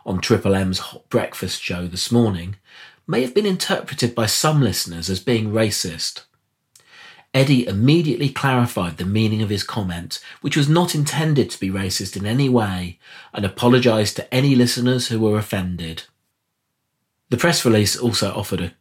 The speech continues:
convoluted explanation for Maguire. "My comment was meant to be an ironic reference to the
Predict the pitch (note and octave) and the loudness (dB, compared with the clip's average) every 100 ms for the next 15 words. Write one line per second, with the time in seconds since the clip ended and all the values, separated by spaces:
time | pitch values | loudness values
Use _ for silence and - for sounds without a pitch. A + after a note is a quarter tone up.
0 | - A2 G2 F#2 F2+ F#2 F#2+ F2+ - - | -10 -6 -4 -2 -2 -4 -6 -8 -10 -12
1 | F2+ F#2+ G#2+ - F2+ E2+ F2+ E2+ F2 E2 | -6 -4 -4 -6 -10 -10 -10 -10 -10 -10
2 | F2 - _ _ _ _ _ _ - - | -12 -14 _ _ _ _ _ _ -20 -20
3 | - - - F#3 F#3 B3 A#3 D3+ G#2+ G#2+ | -20 -14 -2 -2 2 4 4 4 0 0
4 | C3+ D3 - D3 C3+ B2+ B2+ E3 G#3+ - | 2 0 0 0 2 2 0 2 0 -2
5 | E3 D#3 - B2 F#2+ E2 - - G2+ G2 | -2 -2 0 -2 -2 -2 -4 -2 -2 -2
6 | F#2+ | -4